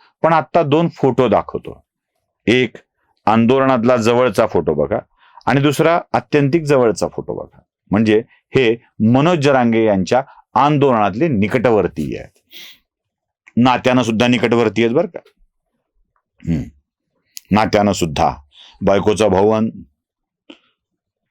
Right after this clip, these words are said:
कशापेक्षा मऊ म्हणतात ते तुम्हाला माहित आहे.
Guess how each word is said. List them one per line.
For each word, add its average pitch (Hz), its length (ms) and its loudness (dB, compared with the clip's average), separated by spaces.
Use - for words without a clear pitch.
कशापेक्षा 104 520 0
मऊ 107 220 2
म्हणतात 104 360 0
ते 104 60 2
तुम्हाला 101 300 0
माहित 120 260 -2
आहे. - 380 -20